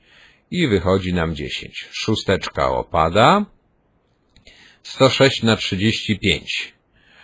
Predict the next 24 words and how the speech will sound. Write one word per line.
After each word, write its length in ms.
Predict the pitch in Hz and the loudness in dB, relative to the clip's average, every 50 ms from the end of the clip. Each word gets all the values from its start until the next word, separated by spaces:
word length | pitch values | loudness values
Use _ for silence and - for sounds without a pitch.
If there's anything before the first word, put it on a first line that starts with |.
| - _ _ _ - | -20 _ _ _ -8
Czy 140 | - 107 | -4 -4
zmieszczą 460 | 95 95 101 110 107 - - - 107 98 | -2 0 2 2 2 2 2 0 0 0
się 180 | - - 101 | 2 0 -2
trzy? 440 | - - - - - 175 196 220 190 - - | -2 -2 -6 -4 -2 0 0 0 -2 -4 -4
Powinny 420 | - 165 107 90 76 71 69 69 | -4 -2 -2 0 -2 -4 -6 -8
się 160 | - - 78 71 | -6 -6 -6 -6
trzy 300 | - - - - 80 71 | -6 -6 -4 -4 -6 -4
zmieścić. 500 | 71 78 73 69 - - - - - - | -4 -6 -6 -6 -8 -10 -12 -12 -12 -10
Trzy 320 | - - - - 156 143 | -8 -6 0 2 4 4
razy 300 | 123 110 98 87 90 82 | 6 4 4 2 -2 -6
pięć, 540 | - - 90 80 73 - - - - - _ _ _ _ _ _ _ _ _ _ _ - | -4 -2 -2 -2 -2 -6 -10 -12 -14 -14 _ _ _ _ _ _ _ _ _ _ _ -6
piętnaście, 920 | 82 80 71 - - - 110 123 139 156 156 - - - - - 170 160 | -4 -4 -4 -4 -4 -2 0 2 2 2 0 -2 -4 -6 -2 -2 -2 -2
trzy 260 | - - - - 110 | -4 -6 0 0 2
razy 280 | 104 101 92 85 92 80 | 4 4 2 2 0 -6
trzy, 300 | - - - - 76 73 | -6 -6 -8 -8 -8 -4
dziesięć. 480 | 98 160 196 180 - 170 156 147 - - - | 0 0 0 0 0 -4 -6 -6 -8 -6 -4
O, 200 | 294 269 - - | -2 -2 -2 0
to 120 | - 123 | 0 2
będzie 260 | 117 117 110 98 95 | 4 4 4 4 2
akurat 340 | 87 - - 98 92 90 - | 0 0 2 2 2 2 0
sto 200 | - - - 80 | -2 -6 -6 -6
pięć. 380 | - - - 62 60 - - - | -6 -6 -10 -10 -10 -14 -16 -10
Całkiem 400 | - - - - - 104 90 82 | -4 -4 -4 -2 -2 -2 -2 -2
ładnie. 420 | 73 65 64 62 62 57 - - | -2 -4 -4 -6 -10 -14 -14 -16